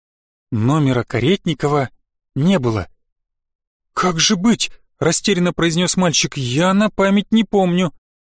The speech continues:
«Ну, извини, друг», развёл руками Виктор. «Тут я бессилен. Раз сдохла, значит, сдохла. Поздно пить боржоми».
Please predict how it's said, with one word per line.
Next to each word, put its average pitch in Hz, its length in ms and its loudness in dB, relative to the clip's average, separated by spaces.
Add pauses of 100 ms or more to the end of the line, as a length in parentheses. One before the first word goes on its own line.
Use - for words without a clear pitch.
(380)
«Ну, 214 320 2
извини, 208 440 2
друг», 180 340 0 (120)
развёл 151 400 2
руками 156 340 0
Виктор. 151 380 -4 (280)
«Тут 226 260 2
я 196 180 2
бессилен. 190 640 0 (240)
Раз 214 320 2
сдохла, 202 520 2
значит, 175 420 -2
сдохла. 156 520 0 (220)
Поздно 185 420 0
пить 170 200 -4
боржоми». 156 560 0